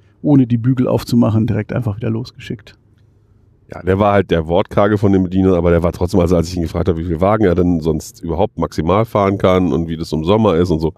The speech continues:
Speaker 2: da hat er schon auch ein bisschen vom, von sich hören lassen, so mit zweites Bedientableau und zweiter Mitarbeiter, der dann da ist und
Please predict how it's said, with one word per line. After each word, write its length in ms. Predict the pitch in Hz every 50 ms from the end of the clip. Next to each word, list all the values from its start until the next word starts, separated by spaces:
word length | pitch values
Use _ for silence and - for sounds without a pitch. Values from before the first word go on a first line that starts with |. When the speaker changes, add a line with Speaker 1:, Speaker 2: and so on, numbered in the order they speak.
| _ - - - - - - - _ _ _ _
Speaker 2:
da 100 | - 78
hat 120 | 78 85 -
er 80 | 98
schon 160 | 80 92 92 95
auch 80 | 87 85
ein 80 | 85
bisschen 220 | 80 - - 98 87
vom, 600 | 85 82 - - - - 80 73 73 80 80 - - _ _
von 160 | - 85 82
sich 220 | 80 85 82 - - - - - - _ _ _ _ _ _
hören 240 | - 92 90 85 80
lassen, 280 | 76 71 71 - 78 73
so 180 | 73 76 78
mit 240 | 78 76 71 - - - - _ _
zweites 480 | - - 80 80 80 80 76 73 - -
Bedientableau 880 | - 90 80 - 92 104 98 - 90 82 87 92 92 90 90 87 87 82
und 320 | 69 82 87 87 85 -
zweiter 260 | - 80 78 78 85 85
Mitarbeiter, 520 | 90 90 - 87 87 90 90 85 82 85
der 140 | 87 87 87
dann 120 | 85 85
da 200 | 80 82 87 87 67
ist 240 | 76 73 73 - -
und 240 | - 76 73 71